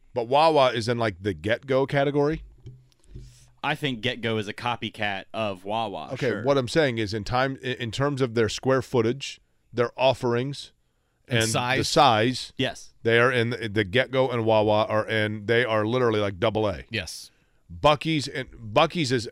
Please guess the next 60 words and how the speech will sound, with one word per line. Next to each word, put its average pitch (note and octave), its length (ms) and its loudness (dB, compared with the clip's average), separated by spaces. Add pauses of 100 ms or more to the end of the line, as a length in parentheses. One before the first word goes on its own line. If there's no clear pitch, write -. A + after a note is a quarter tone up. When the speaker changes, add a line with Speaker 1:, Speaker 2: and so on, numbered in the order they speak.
(220)
Speaker 1:
h-, C3 160 0
how D#3+ 160 4
big E3 220 2
is B2 80 0
a B2+ 60 0
Buc-ee's? A2 360 2
How B2 80 2
many A#2 140 -2
square A2 240 -4
feet? D#2+ 260 -10 (320)
Speaker 3:
Like, F2+ 160 -20 (400)
thousands A2+ 840 -4
of G#2 80 -16
Speaker 1:
I, B2+ 80 0
I B2+ 120 2
Speaker 3:
feet. C3 80 4
Speaker 1:
mean, A2 340 0 (240)
Speaker 2:
Quality B2 280 0
Speaker 3:
Hundreds F#3+ 240 2
Speaker 2:
doesn't B2 80 0
Speaker 3:
of B2 40 -2
Speaker 2:
need A#2+ 80 2
Speaker 3:
pumps. F#3+ 140 4
Speaker 2:
more A#2+ 160 0
than A2+ 80 -2
three B2 200 -4
hundred A#2 200 -4
square A#2 200 -6
feet. C3 280 -6 (340)
Speaker 1:
What's A2+ 200 -2
that? B2+ 280 2
Speaker 2:
Quality B2+ 380 -2
doesn't B2 200 -4
need B2 120 -2
more A#2+ 180 -2
than A2 100 -4
three B2 180 -6
hundred A2+ 180 -6
square A#2+ 180 -6
Speaker 3:
Oh, - 20 -8
Speaker 2:
feet. B2+ 180 -6
Speaker 3:
boy. F#2 280 -4 (160)
Speaker 1:
But B2+ 160 0
what C3+ 140 -2
about C3 200 0
if G#2 80 -6
that B2 200 -4
quality B2+ 400 0
comes A#2 360 -8
in G#2+ 320 -8
three C3 300 -6
hundred A#2+ 280 -4
and F#2+ 180 -14
fifty B2 400 -4
different A2 260 -4
items G#2+ 300 0
as F#2 120 -10
opposed G#2 320 -4
to F#2+ 40 -14
five? D#2+ 420 -12